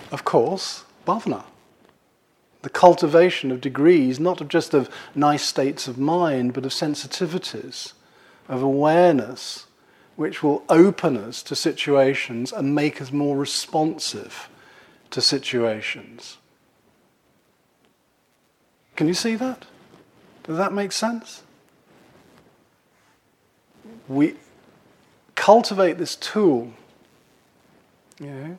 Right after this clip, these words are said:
of honing our awareness on the very practical level.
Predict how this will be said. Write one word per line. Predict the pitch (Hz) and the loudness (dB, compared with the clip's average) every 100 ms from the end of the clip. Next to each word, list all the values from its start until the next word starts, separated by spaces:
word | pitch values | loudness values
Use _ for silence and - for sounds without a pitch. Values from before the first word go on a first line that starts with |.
| _ _ _ _ _ _ - | _ _ _ _ _ _ -2
of | 139 139 135 131 123 - _ _ _ _ _ _ _ _ _ | 4 4 4 0 -6 -20 _ _ _ _ _ _ _ _ _
honing | - - 190 208 202 190 | -12 2 4 6 6 6
our | 175 165 156 | 6 6 6
awareness | 151 165 165 156 110 - - - - _ _ _ _ _ _ _ _ _ _ _ _ _ | 6 6 4 2 -6 -10 -16 -16 -20 _ _ _ _ _ _ _ _ _ _ _ _ _
on | 139 | 0
the | 143 | 2
very | 135 151 | 2 2
practical | 135 - - 220 - - 143 131 113 | 0 -4 0 0 0 -8 -10 -8 -8
level. | 110 104 113 175 | -10 -12 -16 -16